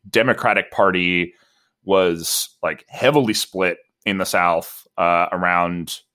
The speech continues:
you know, around whether, wh-, essentially whether to be, like, low key racist or, like, really hardcore racist. And,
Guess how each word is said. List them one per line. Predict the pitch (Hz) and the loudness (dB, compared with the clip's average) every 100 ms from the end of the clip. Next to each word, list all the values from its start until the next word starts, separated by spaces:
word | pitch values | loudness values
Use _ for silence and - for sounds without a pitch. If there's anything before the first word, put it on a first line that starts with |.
| _ | _
you | 110 | -4
know, | 82 | -2
around | 101 107 90 82 _ _ _ _ _ _ - | 0 0 0 -8 _ _ _ _ _ _ -4
whether, | 98 165 160 131 143 | 4 6 6 2 2
wh-, | 214 208 | 2 4
essentially | 156 - 285 - 135 | 4 4 0 2 4
whether | 113 | 4
to | 104 | 2
be, | 101 104 | 0 2
like, | 95 90 - - - | 2 2 -6 -16 -2
low | 110 143 | 2 2
key | - 170 | 2 0
racist | 139 143 - 156 160 - | 2 2 2 0 0 0
or, | 170 | 2
like, | 127 110 98 | 4 2 0
really | 110 113 | -4 -2
hardcore | 104 120 104 127 117 | 2 0 2 0 0
racist. | 113 123 123 - _ _ _ _ - | -2 -2 -6 -8 _ _ _ _ -4
And, | 104 101 95 92 | 0 2 0 -4